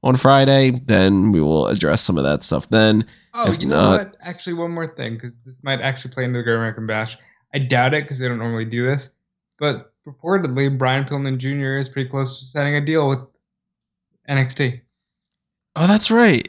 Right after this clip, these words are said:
Speaker 1: Fucking Brian Pillman Junior was a whole story that's been going on, too. I wouldn't be shocked at all if they show that he's in the crowd and do that kind of, like,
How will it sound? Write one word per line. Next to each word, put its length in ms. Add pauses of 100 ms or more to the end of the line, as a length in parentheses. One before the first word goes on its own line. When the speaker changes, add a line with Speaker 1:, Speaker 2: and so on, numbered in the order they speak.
(120)
Speaker 1:
Fucking 800
Brian 240
Pillman 240
Junior 300
was 160
a 60
whole 140
story 340
that's 420
been 160
going 240
on, 180
too. 400 (160)
I 240
wouldn't 320
be 100
shocked 360
at 80
all 320
if 260
they 220
show 320
that 140
he's 200
in 80
the 80
crowd 360 (580)
and 120
do 120
that 160
kind 180
of, 100
like, 480